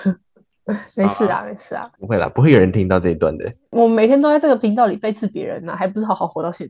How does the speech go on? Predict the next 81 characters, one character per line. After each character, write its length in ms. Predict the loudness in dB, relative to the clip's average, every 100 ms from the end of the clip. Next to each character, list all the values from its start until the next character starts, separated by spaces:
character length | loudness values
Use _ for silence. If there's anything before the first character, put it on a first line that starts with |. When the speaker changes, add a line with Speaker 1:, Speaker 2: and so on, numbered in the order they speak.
| -12
Speaker 1:
在。 180 | -12 -12 _ _ 0
Speaker 3:
嗯， 140 | 4
Speaker 2:
真 100 | 6
的 80 | 4
吗？ 220 | 4 2
Speaker 3:
嗯， 40 |
嗯。 40 | 4
Speaker 2:
可 120 | 4
是 260 | 6 4 2 _ _
Speaker 3:
真 180 | -4 0
的， 180 | 0 -2 -2
不 140 | 4 8
会 140 | 8
啦， 120 | 8
你 120 | 6 4
是 100 | 4
浩 180 | 4
浩 220 | 6 6 4
啦， 140 | 4
你 120 | 2
匿 240 | 2 2 2
名， 160 | 0
没 60 | 4
有 80 | 4
人 80 | 4
听 140 | 2
得 80 | 2
出 120 | 0
来 60 | -2
你 100 | -2
是 140 | -2
谁。 320 | 0 -2 -4 -8
Speaker 1:
<laughs> 120 | -14 2
对 100 | 4
啊， 100 | 6
没 120 | 6
有 60 | 6
人 80 | 6
听 120 | 4
得 60 |
出 120 | 4 0
来 80 |
你 140 | -2 -6
是 80 | -10
谁， 240 | -14 -16 _ _ -2
不 60 |
用 120 | 0 0
怕。 280 | -2 -6 -10 _
Speaker 3:
对 160 | 0 2
啊， 320 | 4 2 0
你 40 | 0
都 80 |
没 120 | 4 6
有 60 |
用 140 | 6 4
本 140 | 0
名 160 | -2 -8
欸。 180 | -12 -10 -2
Speaker 1:
而 80 |
且 100 | 2
你 120 | 4 4
是， 120 | 2
只 260 | 0 -4
是 80 | -4
台 240 | -2 -4 0
大 160 | 0
阳 220 | 0 -4
刚 200 | -6 -6
男 140 | -8 -8 -10
这 60 | -6
样 240 | -6 -8
子， 200 | -12 -16 -16 -18 -4
Speaker 3:
嗯， 160 | 0 2
Speaker 1:
台 100 | 2
大 140 | 2
那 100 | 4
么 140 | 2
大。 300 | 2 0 -2 -6 -14 _ _ -8
Speaker 3:
嗯， 100 | -4
嗯。 80 |
Speaker 2:
OK，OK。 920 | 0 2 2 0 _ -6 -4 -4 -6